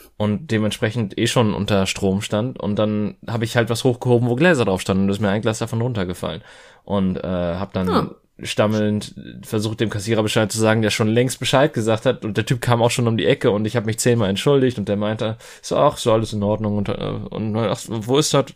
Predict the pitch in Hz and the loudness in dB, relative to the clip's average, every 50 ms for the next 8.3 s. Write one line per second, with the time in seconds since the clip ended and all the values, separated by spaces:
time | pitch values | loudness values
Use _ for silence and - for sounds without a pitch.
0 | - 123 131 143 160 156 - - - 110 110 113 110 107 104 101 104 104 101 - | 0 2 4 6 6 4 4 4 4 4 6 6 6 6 6 6 4 4 2 -2
1 | - 110 - - 113 135 - 135 120 107 98 104 92 95 98 101 107 117 117 107 | -6 -10 -8 -6 -6 0 4 4 4 4 4 0 -2 -2 -2 -2 -2 -2 -4 -4
2 | 104 - 92 92 90 90 90 85 87 90 - - - - - - - - - - | -4 -4 -4 -2 -2 -2 -2 -2 -2 -2 -4 -6 -14 -20 -20 -20 -20 -20 -20 -20
3 | - _ _ _ _ _ _ _ _ _ _ _ _ _ _ _ _ _ - - | -20 _ _ _ _ _ _ _ _ _ _ _ _ _ _ _ _ _ -20 -12
4 | - - 165 - - - - - - - - - _ - 240 233 - _ - - | -6 -2 -2 -2 -2 -6 -10 -14 -16 -18 -20 -18 _ -8 -8 -8 -8 _ -12 -10
5 | - - 226 - 196 160 165 170 160 143 131 139 131 143 135 - 156 - - 147 | -8 -8 -4 -2 0 2 2 2 2 0 -2 -2 -4 -6 -6 -8 -10 -8 -6 -6
6 | 139 139 131 - - 135 131 - - - - 123 127 - - - 254 - 180 196 | -6 -6 -6 -8 -8 -8 -8 -8 -10 -8 -8 -10 -8 -8 -10 -10 -6 0 2 2
7 | 247 233 - 254 247 247 247 233 - - 220 220 233 220 226 - 180 160 160 165 | 4 4 4 2 2 2 2 0 2 2 4 4 4 2 0 -4 -4 -4 -4 -4
8 | 165 160 151 165 196 226 | -4 -4 -4 -4 -6 -6